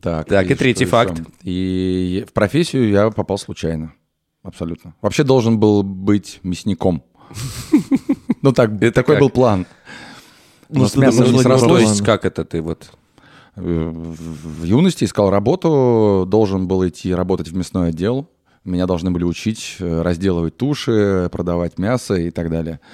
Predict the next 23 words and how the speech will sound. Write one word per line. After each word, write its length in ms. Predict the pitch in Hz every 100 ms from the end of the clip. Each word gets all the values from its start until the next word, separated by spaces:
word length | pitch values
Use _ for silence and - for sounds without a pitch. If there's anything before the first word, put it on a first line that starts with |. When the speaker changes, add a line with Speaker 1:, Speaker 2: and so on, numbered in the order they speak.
| -
Speaker 2:
<laughs> 280 | - - -
Я 160 | 165 117
Speaker 1:
Но 60 |
Speaker 2:
шёл 200 | 117 170
с, 80 | -
с 220 | 147 110 135
обучения, 580 | 127 123 - 147 139
нёс 200 | 113 113 -
в 40 |
руке 240 | 110 - 123
топор 400 | 117 - 131 131
и 100 | 113
случайно 540 | - 117 127 117 110
зашёл 400 | 104 113 104 110
в 40 |
бар. 240 | 101 110 95 170 202
Speaker 3:
О, 180 | 165 113 95
мясник. 440 | 120 151 143 110
А, 200 | - 131
нет, 280 | 156 123 120
давай, 220 | 110 110
кс-, 140 | 107 - -
ну, 260 | 90 69